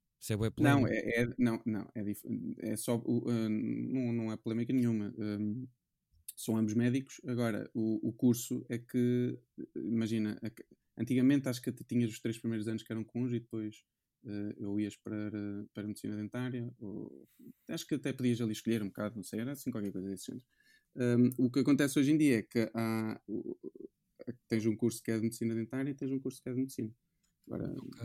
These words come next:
Speaker 2: se me
Speaker 1: Era
Speaker 2: perguntares
Speaker 1: ótimo.
Speaker 2: se há diferenças, opá, eu pessoalmente acho, ah, ou seja, não há diferenças, há um, há um grau mais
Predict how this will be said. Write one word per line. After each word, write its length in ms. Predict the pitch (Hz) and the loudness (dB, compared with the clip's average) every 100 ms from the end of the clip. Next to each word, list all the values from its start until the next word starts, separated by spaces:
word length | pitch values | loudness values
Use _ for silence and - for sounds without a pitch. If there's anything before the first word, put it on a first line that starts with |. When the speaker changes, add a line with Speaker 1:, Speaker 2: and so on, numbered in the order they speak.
| 110 | -8
Speaker 2:
se 160 | - | -2
me 60 | 110 | 4
Speaker 1:
Era 120 | 151 | 6
Speaker 2:
perguntares 0 | |
Speaker 1:
ótimo. 260 | 160 113 - | 6 4 0
Speaker 2:
se 80 | 113 | 0
há 60 | 113 | 2
diferenças, 540 | 117 117 120 123 131 | 2 4 2 2 0
opá, 240 | 135 - | 0 0
eu 180 | 104 92 - - | -2 -4 -10 -14
pessoalmente 400 | - 110 110 107 | -8 -2 -2 -2
acho, 220 | 113 - - - | -4 -6 -12 -12
ah, 220 | - - | -10 -10
ou 420 | - 110 - - - | -8 -8 -8 -14 -8
seja, 240 | - 104 | -6 -2
não 120 | 107 | 0
há 40 | 110 | 2
diferenças, 420 | 123 135 139 110 | 2 0 0 -2
há 60 | |
um, 100 | 104 110 | -4 -2
há 40 | |
um 80 | 107 | -4
grau 220 | 110 110 | -2 0
mais 340 | 113 113 - | 0 -2 -4